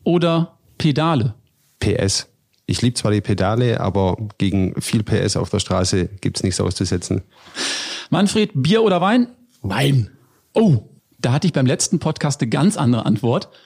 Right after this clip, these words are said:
Speaker 1: Die war Bier und „das brauche ich nicht erklären“, sagte der Gast. <laughs>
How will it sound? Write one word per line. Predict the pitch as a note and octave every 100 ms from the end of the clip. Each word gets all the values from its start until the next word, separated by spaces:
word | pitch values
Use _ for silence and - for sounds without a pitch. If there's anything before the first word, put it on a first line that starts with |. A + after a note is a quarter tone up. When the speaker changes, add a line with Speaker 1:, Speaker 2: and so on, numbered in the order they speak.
| _ -
Speaker 1:
Die | C#3
war | A#2+ B2 G#2
Bier | C3 F#3 C#4 - _ _ - _ _ _ -
und | E3+ F3+ F3
„das | D#3+ -
brauche | D#3 F3+ F3+
ich | F3+
nicht | D3+
erklären“, | F3 - D3+ C3+ A#2
sagte | A2+ G#2+ C3
der | B2
Gast. | B2 - -
<laughs> | B4